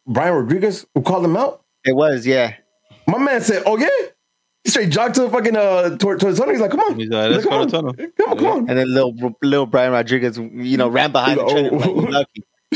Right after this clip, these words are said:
Speaker 2: You lucky right now."
Speaker 1: Bruh. Uh, ag-, again, li-, listen, listen, man. I get it. I'm not even trying to promote violence, but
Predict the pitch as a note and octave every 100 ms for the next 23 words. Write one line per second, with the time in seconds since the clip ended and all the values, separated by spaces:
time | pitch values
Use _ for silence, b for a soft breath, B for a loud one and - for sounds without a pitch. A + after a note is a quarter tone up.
0 | - C#3 C#3+ D#3+ - B2+ B2 A#2 A#2+ C#3
1 | B2 G#2+ - G3+ - - - _ G#3+ -
2 | - F#3 F#3 D#3 D3 D#3+ E3+ E3 E3 D3+
3 | D3 - C#3 C3+ B2 A#2 A#2 - - _
4 | _ _ _ _ _ _ _ _ _ _
5 | _ - - _ C#3+ C#3 D3+ C3+ D#3 D3+
6 | C#3 C#3+ A2 A2 C#3+ C#3+ D3 C#3+ A2 A2
7 | E2+